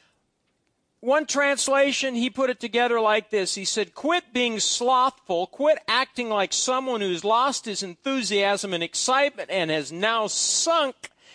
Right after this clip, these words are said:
into a state of being slow, boring, monotonous, sluggish, dull, and uninterested."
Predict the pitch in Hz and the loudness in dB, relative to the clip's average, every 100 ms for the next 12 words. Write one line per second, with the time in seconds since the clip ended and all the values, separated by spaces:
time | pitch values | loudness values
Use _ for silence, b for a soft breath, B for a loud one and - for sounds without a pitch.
0 | B B 208 208 220 185 165 - - 294 | B B -4 -2 0 0 0 -4 0 2
1 | 311 320 269 190 208 190 170 - - 220 | 4 2 0 -2 -2 -2 -4 -6 -2 0
2 | 247 285 277 196 196 247 262 269 254 240 | 2 2 2 0 0 2 2 0 -2 -4
3 | 226 214 208 - 160 151 - - 220 269 | 0 0 0 -4 -6 -4 -4 0 2 2
4 | 262 269 - 165 214 233 240 233 208 180 | 0 -2 -4 -2 0 2 2 2 0 -2
5 | 202 196 190 165 139 - 110 98 - - | -2 -2 -2 -4 -6 -8 -18 -16 -16 -16
6 | - - | -20 -20